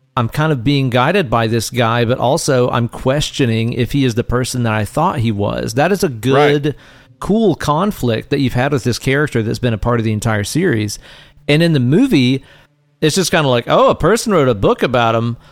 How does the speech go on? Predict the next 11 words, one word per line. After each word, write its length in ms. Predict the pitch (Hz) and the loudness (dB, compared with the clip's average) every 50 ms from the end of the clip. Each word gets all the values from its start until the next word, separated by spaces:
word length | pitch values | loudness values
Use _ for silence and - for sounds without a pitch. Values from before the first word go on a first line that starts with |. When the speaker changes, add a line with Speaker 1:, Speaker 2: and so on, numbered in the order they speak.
| - _ _ - | -20 _ _ -2
Speaker 1:
that 220 | 123 135 135 - - | 0 0 0 0 0
said 220 | - 160 147 139 | 0 2 2 2
he 140 | 135 156 160 | 2 2 2
was 160 | 147 139 113 | 2 2 0
bad. 560 | 101 147 175 202 214 160 110 104 110 107 101 - - - - _ | 0 -2 0 0 2 2 2 0 -2 -4 -8 -12 -16 -20 -20 _
Here's 260 | - - - 240 247 190 | -4 0 0 0 0 0
a 40 | |
picture 320 | - - 160 147 - 170 165 | 0 0 0 0 2 0 0
of 80 | 147 | 2
his 140 | 156 175 165 - | 2 0 0 0
sister. 520 | - 240 247 - 165 135 113 110 92 | 0 0 0 0 0 0 0 0 -2